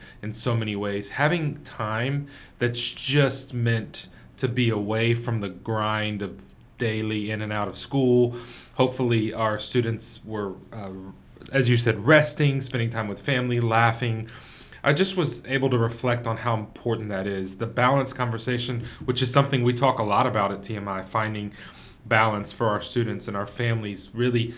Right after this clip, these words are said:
modeling that balance for ourselves is so important. Um, so having some time where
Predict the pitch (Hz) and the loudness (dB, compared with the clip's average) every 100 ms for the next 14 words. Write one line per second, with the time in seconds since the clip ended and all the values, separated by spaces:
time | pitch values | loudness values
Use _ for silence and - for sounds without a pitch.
0 | - 110 110 117 120 113 110 107 104 113 | -10 0 4 4 4 0 -2 -4 -2 -2
1 | 110 107 - - 117 104 104 104 - 117 | 0 -2 -8 -4 -2 -2 -2 -6 -2 2
2 | 113 123 113 113 - 131 113 107 - 113 | 2 2 -2 -6 -2 2 2 0 -2 -4
3 | 98 95 - - - - - - 113 107 | -4 -10 -12 -18 -20 -20 -16 -2 0 0
4 | 98 98 - 156 151 170 170 170 147 147 | -4 -8 -2 2 4 4 4 0 4 6
5 | 156 151 139 135 131 | 6 6 6 6 2